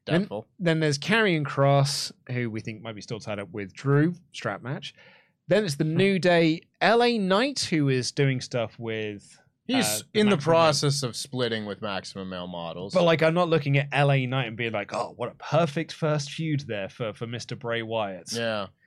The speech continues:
Speaker 2: Again, it's
Speaker 1: Yeah.
Speaker 2: difficult to, yeah, it's difficult to say until we know what the character is, you know, because if this is a guy who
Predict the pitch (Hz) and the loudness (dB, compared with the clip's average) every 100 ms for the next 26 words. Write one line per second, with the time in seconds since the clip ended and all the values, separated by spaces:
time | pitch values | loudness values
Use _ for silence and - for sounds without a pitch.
0 | _ _ - 277 294 214 139 254 302 294 | _ _ -2 2 2 4 6 6 6 2
1 | - 262 240 - 202 - 95 127 156 135 | 2 0 0 -4 -12 -12 -6 2 4 4
2 | 127 - - - - 170 156 131 269 262 | 4 -2 -12 -20 -8 -4 -2 0 0 2
3 | 254 226 185 143 - 170 156 135 123 110 | 0 0 0 -2 2 4 4 4 2 -2
4 | - _ - 165 151 180 170 160 147 143 | -10 _ -2 0 2 2 2 2 4 2
5 | 143 127 139 135 123 - 95 71 58 - | 0 -2 2 2 2 -4 -12 -12 -14 -18
6 | - - _ - 117 107 107 123 139 151 | -20 -20 _ -10 -6 -4 -2 -2 0 0
7 | 143 - _ _ _ _ _ 190 190 175 | 0 -6 _ _ _ _ _ -2 0 0
8 | 226 226 202 185 135 160 175 165 156 143 | 0 2 2 0 2 4 6 6 6 4
9 | 135 131 151 147 143 139 135 | 2 0 0 2 4 4 2